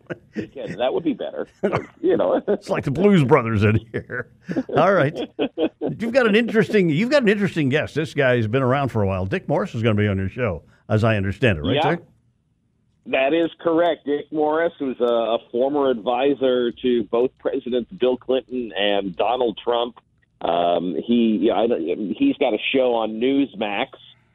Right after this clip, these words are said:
Speaker 1: and, uh, I, I'm sure you've heard the story that, uh,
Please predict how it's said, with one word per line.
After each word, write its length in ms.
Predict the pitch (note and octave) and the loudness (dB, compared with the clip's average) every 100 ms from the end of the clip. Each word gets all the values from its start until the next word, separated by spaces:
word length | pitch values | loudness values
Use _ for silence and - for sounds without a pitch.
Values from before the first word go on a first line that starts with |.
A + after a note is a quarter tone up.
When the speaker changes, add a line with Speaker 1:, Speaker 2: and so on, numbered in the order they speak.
| _ - | _ -4
Speaker 1:
and, 600 | G#2 G#2+ A2 A2+ G#2 E2+ - | 0 0 0 -2 -4 -8 -8
uh, 140 | C#2 | -2
I, 500 | G2+ F#2+ G2+ G#2+ G#2 | 0 2 2 0 0
I'm 320 | A#2 F#2+ G2+ - - | -2 -4 -8 -10 -2
sure 140 | C3+ | 0
you've 240 | B2+ C3 A#2+ | 2 2 0
heard 200 | C#3 G#2+ | -2 -2
the 60 | B2 | -6
story 480 | - D#3 B2 G#2 A#2+ | -2 0 2 0 0
that, 220 | G#2 G2+ - | 0 -2 -2
uh, 120 | G2 | -2